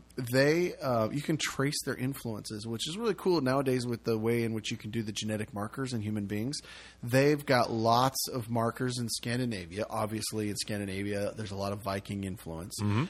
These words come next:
Speaker 1: but also in the Baltics and in the North Sea, in England and Ireland. Um, there's even recent, uh, research, Jay, that I found that suggests that the Scottish warrior Sum-,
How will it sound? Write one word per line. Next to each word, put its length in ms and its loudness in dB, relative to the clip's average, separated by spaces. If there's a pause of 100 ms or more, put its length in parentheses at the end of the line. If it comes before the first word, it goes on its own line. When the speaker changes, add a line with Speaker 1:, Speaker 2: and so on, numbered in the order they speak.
(200)
Speaker 1:
but 240 4
also 440 4
in 100 2
the 80 0
Baltics 720 -4
and 140 0
in 80 -4
the 60 -4
North 240 -2 (120)
Sea, 320 2 (240)
in 240 -4
England 460 2
and 120 -4
Ireland. 680 2 (540)
Um, 480 -2 (480)
there's 240 6
even 320 2
recent, 360 0 (320)
uh, 140 2
research, 480 -4
Jay, 180 -2
that 140 -2
I 60 -2
found 400 -4 (280)
that 300 4
suggests 560 0
that 120 -4
the 80 -4
Scottish 520 2
warrior 500 2
Sum-, 440 0